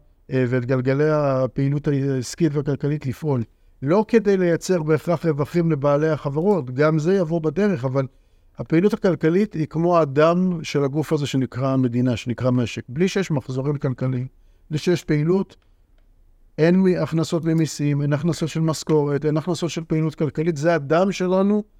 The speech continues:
בפעילות הכלכלית הזו, ולשם אנחנו צריכים לכוון, לנסות לפעול בתוך החירום הזה, בשגרת חירום,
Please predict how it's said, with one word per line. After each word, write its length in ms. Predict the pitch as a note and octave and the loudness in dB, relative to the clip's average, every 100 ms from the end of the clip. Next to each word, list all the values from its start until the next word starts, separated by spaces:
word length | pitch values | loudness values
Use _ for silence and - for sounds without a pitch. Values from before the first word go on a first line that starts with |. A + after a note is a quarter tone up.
| _ - | _ -6
בפעילות 380 | C3 D3 D3+ D3+ | -4 0 0 0
הכלכלית 460 | D3 C3+ D3+ E3+ F#3 | 0 -2 0 0 -2
הזו, 180 | F3+ | -4
ולשם 360 | D3 C3 - C#3 | -2 -2 0 -2
אנחנו 200 | B2 B2+ | -2 -6
צריכים 300 | - A2+ C3 | -12 -4 -2
לכוון, 400 | G#2+ B2+ D#3 F#3 - _ _ _ - | -2 -2 0 -2 -4 _ _ _ -6
לנסות 440 | C3+ C3+ - F#3 | -2 -2 0 0
לפעול 260 | E3+ - E3 | 0 0 -2
בתוך 320 | C#3+ D#3+ - | 0 -4 -4
החירום 460 | D3 - C#3+ D#3+ F3+ | -4 -4 -2 0 0
הזה, 180 | F3 E3+ | 0 -2
בשגרת 560 | B2 - C3 C#3+ D3+ | -2 -4 -2 -2 -2
חירום, 460 | - C#3 C#3+ F#3+ | -4 -4 0 0